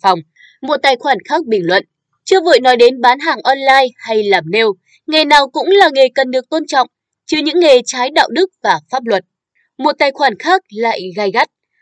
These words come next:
"Người làm ăn đàng hoàng, không cướp giật, không làm hại ai thì có gì đáng khinh." Có người cho rằng nam đạo diễn đã vơ đũa cả nắm và chê Lê Hoàng kém duyên, nói nhiều hóa dở. Tuy nhiên, cũng có bình luận bênh vực đứng về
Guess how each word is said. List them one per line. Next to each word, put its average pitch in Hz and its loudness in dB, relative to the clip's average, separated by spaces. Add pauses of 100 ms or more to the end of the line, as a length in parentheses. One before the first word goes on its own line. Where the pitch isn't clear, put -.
(140)
"Người 302 0
làm 294 4
ăn 320 0
đàng 254 6
hoàng, 226 4 (120)
không 214 -4
cướp 311 -4 (100)
giật, 220 2 (360)
không 381 2
làm 302 2
hại 247 0
ai 285 4 (320)
thì 370 0
có 330 2
gì 339 2
đáng 233 2 (120)
khinh." 294 -6 (800)
Có 320 4
người 392 6
cho 311 -2
rằng 262 0
nam 240 2
đạo 196 -2
diễn 226 -4
đã 247 -2
vơ 233 -2
đũa 202 0
cả 254 -2
nắm 180 -4 (400)
và 285 2
chê 320 0
Lê 302 -2
Hoàng 240 2 (120)
kém 254 -2 (140)
duyên, 311 4 (200)
nói 220 -10 (100)
nhiều 262 2
hóa 175 -8
dở. 240 -2 (640)
Tuy 254 -10
nhiên, 277 -2 (300)
cũng 339 -4
có 330 0
bình 330 2
luận 262 0 (120)
bênh 294 -2
vực 240 0 (180)
đứng 262 -8
về 339 -2